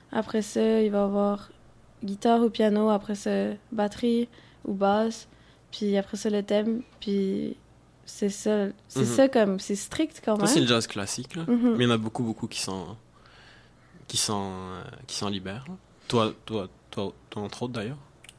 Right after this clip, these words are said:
Speaker 1: Ouais, ouais, c'est ça. Mais je, je pense que je parlais plus comme au niveau qu'est-ce qu'ils enseignent à l'école.
Speaker 2: Ouais.
Speaker 1: Puis c'est ça, donc là, l'endroit où il y a de la créativité, c'est comme qu'est-ce que, les notes que tu décides de jouer,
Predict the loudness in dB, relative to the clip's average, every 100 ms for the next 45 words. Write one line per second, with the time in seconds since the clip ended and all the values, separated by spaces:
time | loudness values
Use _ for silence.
0 | 2 6 6 4 2 0 0 0 -2 0
1 | 2 2 2 2 -4 -4 0 0 2 0
2 | 0 0 -2 0 0 2 2 0 2 0
3 | 0 -2 -2 -2 -2 -2 -2 -2 0 2
4 | 2 0 -10 -20 -20 -20 -20 _ -10 0
5 | 2 2 0 -2 2 4 4 2 4 6
6 | 6 4 -4 -20 -20 -20 -20 -20 -20 -20
7 | _ -12 0 6 6 6 6 8 8 8
8 | 6 6 6 2 2 0 0 2 2 2
9 | 0 2 2 -2 -8 -20 0 0 2 -2
10 | -2 -2 2 4 4 2 -2 -2 -4 -2
11 | 2 2 4 4 2